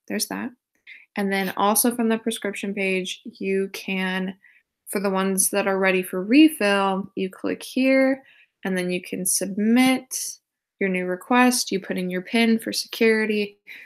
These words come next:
and then it says that it's been submitted. And then you can access your notification page, and it lets you know when your prescription is being processed and when it's ready for pickup.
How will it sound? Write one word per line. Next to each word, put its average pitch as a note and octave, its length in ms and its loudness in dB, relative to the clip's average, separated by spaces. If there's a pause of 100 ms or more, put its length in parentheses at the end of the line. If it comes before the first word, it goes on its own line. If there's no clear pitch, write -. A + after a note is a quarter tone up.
(140)
and F#3+ 100 -2
then F#3 80 -2
it F3+ 120 -4
says F3+ 240 0
that F3 120 -4
it's F3+ 160 0
been F3+ 200 -4
submitted. - 640 -4 (160)
And G3 160 -2
then F#3 160 2
you F3+ 160 -2
can F3+ 520 -4
access F#3 500 -2
your F#3+ 100 -4
notification A3 920 0
page, G3 680 -2 (540)
and F#3+ 160 0
it F3+ 80 -2
lets F#3 240 0
you G3+ 80 0
know F#3 160 -2
when F3+ 160 -2
your F3+ 560 -2 (100)
prescription F#3 600 -2
is F3+ 200 -4
being F3 320 -10
processed F#3+ 600 0
and F3 220 -6
when F3 120 -6
it's F3 200 -10
ready E3+ 180 -6
for - 220 -10
pickup. - 500 -12